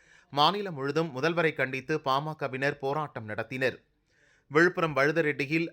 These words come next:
அரசு சார்பில் கட்டப்பட்டுள்ள சமூக நீதி போராளிகள் மணிமண்டப திறப்பு விழா நாளை நடக்க இருந்தது.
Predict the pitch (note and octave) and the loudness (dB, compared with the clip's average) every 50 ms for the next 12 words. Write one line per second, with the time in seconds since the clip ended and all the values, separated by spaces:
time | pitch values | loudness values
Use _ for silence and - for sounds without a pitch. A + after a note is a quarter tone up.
0 | A#2+ B2+ C3+ E3 E3 - F3 - F3+ D#3 D3+ D3 D#3 D3+ C3+ - C3+ - - C3+ | 2 2 2 2 0 -4 -4 -2 0 0 0 0 -2 -4 -2 -2 -2 -2 -2 -4
1 | - C3+ B2+ - C#3 C#3 D3 D3 - - C3 C3+ D3 E3 D#3+ F3+ E3 D#3+ D#3 D3 | -4 -6 -6 -6 -4 -2 0 0 0 0 -2 -2 -2 -4 -4 -4 -4 -4 -4 -6
2 | D3 D3 D3 C#3 C#3 C#3 C#3 C#3 C3+ B2+ C#3 C3+ B2 A#2 A#2+ B2+ D3 D#3+ E3 D#3 | -6 -4 -4 -2 0 0 0 0 0 0 -2 -4 -2 -2 -4 -4 -2 -4 -4 -4
3 | D3 D3 C3+ C3+ - C3+ B2 B2+ B2+ C#3+ A#2 A2+ A#2 A#2 B2+ D3 E3+ - - _ | -4 -4 -4 -4 -2 -2 -2 -2 -4 -4 -4 -4 0 2 4 2 2 0 -4 _
4 | _ _ _ - _ _ C3 C3+ C#3+ D3+ F#3 G#3 G3+ E3 C#3 C3 C3 D#3 - D3+ | _ _ _ -20 _ _ 0 2 2 4 2 0 -2 -4 -4 -4 -4 -4 -4 -4
5 | B2 A2 A2 A#2 A#2 B2+ B2+ B2+ | -4 -4 -4 -4 -2 -2 0 -2